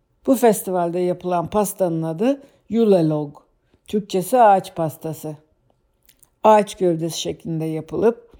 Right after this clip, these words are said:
içindeki rulo kestane püresiyle sarılıyor. Üzeri çikolata ile kaplanıp ağaca benzetildikten sonra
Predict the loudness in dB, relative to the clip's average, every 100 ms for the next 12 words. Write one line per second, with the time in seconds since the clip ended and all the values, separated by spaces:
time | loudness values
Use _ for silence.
0 | _ _ -12 -8 -4 -4 -2 -2 -2 -4
1 | -2 -2 -4 -4 -6 -4 -4 -2 -6 -6
2 | -6 -6 -6 -4 -2 -2 -2 -4 -4 -6
3 | -8 -12 _ _ _ -20 _ _ _ -20
4 | -20 _ 0 2 0 -2 -6 -6 -2 -2
5 | -2 -2 -4 -6 -10 -8 -8 -8 -4 -2
6 | 0 -2 -2 -2 -4 -10 -12 -12 -12 -4
7 | -2 -2 -4 -6 -2 -2